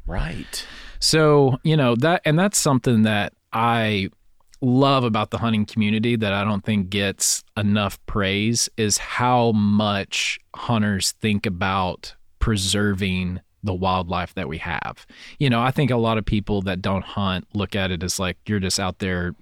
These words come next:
Speaker 2: shooting and killing, but the people who are, you know, on the ground hunting, they're raising food for these animals, and they're, they're really caring about them.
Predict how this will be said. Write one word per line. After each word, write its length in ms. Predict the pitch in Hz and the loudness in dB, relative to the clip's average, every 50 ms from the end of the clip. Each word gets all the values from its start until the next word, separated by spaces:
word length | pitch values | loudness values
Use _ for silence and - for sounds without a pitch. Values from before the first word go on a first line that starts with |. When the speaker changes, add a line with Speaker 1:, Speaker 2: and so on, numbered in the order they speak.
| _ - | _ -6
Speaker 2:
shooting 400 | - - - 120 110 101 101 90 | -4 -2 0 0 0 0 0 -2
and 160 | 90 85 85 - | -2 -4 -6 -4
killing, 540 | - 127 117 104 98 92 87 85 90 92 - | -2 -2 0 0 0 -2 -2 -4 -6 -6 -4
but 300 | - 107 101 98 90 - - - - - - - - - - - - | -2 -2 0 -2 -4 -6 -12 -20 -20 -20 -20 -18 -18 -18 -18 -10 -6
the 80 | - - | -4 0
people 460 | - - - 139 131 - 143 131 120 | 4 4 4 4 4 4 2 2 2
who 200 | 101 120 120 120 | 2 2 2 2
are, 320 | 110 107 101 95 95 90 - _ _ _ _ _ _ _ _ _ _ _ _ _ - - _ _ _ _ _ - _ - | 2 0 0 0 -2 -4 -6 _ _ _ _ _ _ _ _ _ _ _ _ _ -20 -20 _ _ _ _ _ -20 _ -4
you 120 | - 104 98 | -2 -2 0
know, 240 | 87 82 82 80 - _ - | 0 -2 -4 -6 -8 _ 0
on 160 | 127 131 135 139 | 2 2 4 2
the 60 | 131 | 2
ground 360 | 110 117 113 113 107 104 104 | 2 2 0 2 0 0 -2
hunting, 600 | - - - 123 120 117 113 110 107 104 101 101 - - - - - - - - - - - - - - - - | -4 -2 -2 0 2 2 2 2 0 0 -2 -4 -6 -10 -16 -18 -20 -20 -20 -20 -20 -20 -20 -20 -20 -16 -8 -4
they're 360 | 107 110 104 101 98 95 95 - - - - | 0 0 2 2 2 0 0 -4 -6 -10 -6
raising 920 | 117 110 104 113 117 123 123 117 113 - 117 113 110 104 101 101 98 - - - - - - - - | -2 0 2 4 4 4 4 2 2 2 2 2 2 2 2 2 0 -2 -4 -12 -20 -20 -20 -20 -20
food 640 | - - - 147 135 131 131 131 127 131 127 123 117 - - - | -12 -2 2 4 6 8 8 6 6 4 4 0 -2 -6 -10 -4
for 120 | - 131 120 | -2 0 2
these 320 | 113 120 120 120 113 - | 4 4 4 4 2 2
animals, 720 | 110 120 113 117 113 113 113 113 113 113 113 110 107 - - - | 0 0 2 2 4 4 4 4 4 2 2 2 0 -2 -4 -4
and 440 | - 110 110 107 104 101 98 98 90 - - | -2 0 0 0 0 0 0 -2 -2 -4 -6
they're, 580 | 113 110 110 107 104 104 101 98 98 95 - _ _ _ - | -2 0 0 0 2 0 0 0 -2 -2 -4 _ _ _ -10
they're 220 | - 127 120 113 110 | -4 0 0 2 2
really 260 | 110 123 127 127 107 | 4 4 4 2 2
caring 400 | - - - 120 110 95 90 82 | 0 -2 -2 0 0 0 0 -2
about 320 | 82 76 76 78 71 - - | -4 -6 -6 -6 -6 -8 -10
them. 240 | - - - 85 | -14 -12 -12 -12